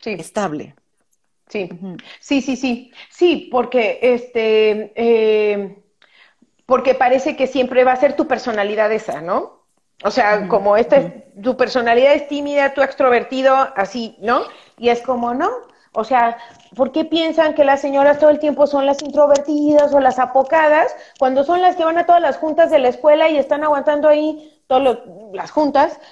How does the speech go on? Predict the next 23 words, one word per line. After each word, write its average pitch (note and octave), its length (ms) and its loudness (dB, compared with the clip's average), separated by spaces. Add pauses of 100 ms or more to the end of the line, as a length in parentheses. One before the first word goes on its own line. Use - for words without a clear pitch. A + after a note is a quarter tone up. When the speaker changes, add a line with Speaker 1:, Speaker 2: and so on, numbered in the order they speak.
Speaker 1:
y A3+ 140 2
aparte B3+ 400 0
todos C#4 200 2
los C4+ 120 -2
cocolazos A#3+ 640 0
de B3+ 80 4
los A3 200 -2 (260)
chiquillos A#3+ 580 -4
vagos A#3 400 -2 (260)
o G3+ 160 -2
las G#3 140 2
chiquillas G#3 400 -4
vagas, E3+ 300 -2
¿no? C#4 200 0
O A3 100 0
sea, G#3+ 460 2 (220)
es A#3 180 -2
como, B3 680 0 (320)
pues F3+ 160 -20
no, A#3 320 -6
¿no? C#4+ 320 -6
O A3 100 -6
sea, G#3+ 320 0